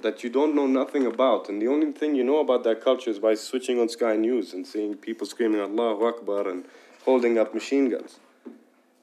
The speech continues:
So I guess people like us or, or the gentleman over there wants to make his film in Lebanon. I mean, the Arab world, number one, we, it is, there's, there's a hundred years in, in Egyptian cinema,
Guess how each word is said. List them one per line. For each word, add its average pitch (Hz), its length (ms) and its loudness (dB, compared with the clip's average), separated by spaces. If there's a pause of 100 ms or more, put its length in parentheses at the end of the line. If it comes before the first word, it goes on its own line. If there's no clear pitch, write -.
(920)
So - 160 4
I 139 80 8
guess 185 440 4 (380)
people 170 300 2
like 120 260 2
us 143 280 2
or, 90 260 -4 (520)
or 107 100 0
the 107 80 -2
gentleman 135 360 4
over 117 140 4
there 143 180 6
wants 117 240 4
to 117 40 -4
make 110 180 0
his 107 100 -10
film 110 200 -2
in 104 80 0
Lebanon. 117 400 0 (580)
I 107 60 -2
mean, 123 180 2
the 123 160 2
Arab 165 320 10
world, 127 440 4 (560)
number 151 280 6
one, 135 200 6
we, 123 100 2
it 117 400 -4
is, 123 180 0
there's, 101 220 -10
there's 113 200 -8
a 120 40 -8
hundred 139 280 -2
years 92 280 2
in, 85 260 -2
in 85 320 -12
Egyptian - 360 -4
cinema, 90 280 -8